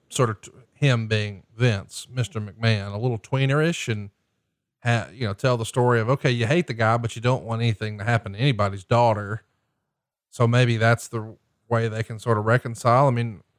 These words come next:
the story makes sense. The next night on Raw, the show opens with The Rock doing an interview, and he starts ripping on Shane for screwing up the match. Shane didn't back down, calling The Rock a piece of monkey crap.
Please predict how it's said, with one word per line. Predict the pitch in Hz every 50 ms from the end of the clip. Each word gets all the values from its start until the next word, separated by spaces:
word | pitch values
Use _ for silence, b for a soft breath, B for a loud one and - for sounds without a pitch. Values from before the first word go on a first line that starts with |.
| _ _
the | 123
story | 117 - - 180 180 175 160 135
makes | 123 120 127 127 120 - -
sense. | - 113 82 - - - - - _ _ _ _ _ _ _ _ _ _ _ -
The | 120
next | 131 160 175 175 - 170
night | 151 151
on | 139 127
Raw, | 123 135 139 131 120 117
the | 110 113
show | - - 139 127 120 120
opens | 131 139 - 131 123 117 -
with | 120 113 -
The | 110
Rock | 107 117 120 123 120 113 127
doing | 123 123 117 110
an | 110
interview, | 117 127 139 135 123 127 123 123 120 120 120 117 _ _ _ _ _
and | - 110 110 107
he | 110 110
starts | - - 131 120 110 -
ripping | - 135 139 - 143 127
on | 120 117 113
Shane | - - 127 120 120 120 120
for | 110 - 110
screwing | - - - 151 147 143 135
up | 127 120 -
the | - 110
match. | 107 110 104 104 104 101 98 - - - _ _ _ _ _ _ _ _ _ _ _ _ _
Shane | - - - 139 147 151 139
didn't | 135 143 135 131 123
back | 131 127 123 127
down, | 123 123 120 117 113 113 117 117 117 - _ _ _ _
calling | - 131 131 131 131
The | 123 113
Rock | 117 120 123 123 -
a | 110
piece | 98 - 139 131 -
of | 117 110
monkey | 120 143 139 - - 113
crap. | - - 117 107 117 107 - _